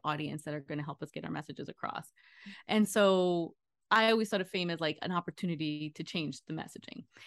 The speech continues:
And so, but when it came to college, like, I had to go to college. Actually, so funny story, I wanted to sing. So I sang in high school. I actually got to this competition in New Jersey. I auditioned for a famous person's, um,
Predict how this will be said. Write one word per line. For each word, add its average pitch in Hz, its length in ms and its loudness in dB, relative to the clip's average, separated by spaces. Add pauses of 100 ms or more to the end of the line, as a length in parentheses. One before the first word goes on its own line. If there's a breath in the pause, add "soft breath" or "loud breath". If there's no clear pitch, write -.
(180 loud breath)
And 202 240 6
so, 185 540 4
but 190 420 2
when 208 220 4
it 202 140 0
came 247 240 4
to 233 80 -2
college, 208 880 2 (300)
like, 202 140 2
I 220 60 6
had 214 220 4
to 254 60 6
go 214 220 4
to 196 80 4
college. 165 420 0
Actually, 214 380 0
so 185 140 -2
funny 214 200 0
story, 202 280 2
I 190 80 2
wanted 208 220 4
to 196 60 0
sing. - 340 -4 (340 soft breath)
So 220 100 0
I 202 100 6
sang 202 340 4
in 202 80 4
high 277 140 6
school. 247 360 2
I - 120 2
actually 185 320 -2
got 160 240 0
to 185 80 -6
this 160 180 -6
competition 170 540 -6
in 160 80 -4
New 165 100 -4
Jersey. 247 500 2
I 185 120 2 (100)
auditioned 175 380 -4
for 165 180 -2
a 160 40 -4
famous 170 400 -4
person's, - 580 -6 (640 loud breath)
um, 139 340 -2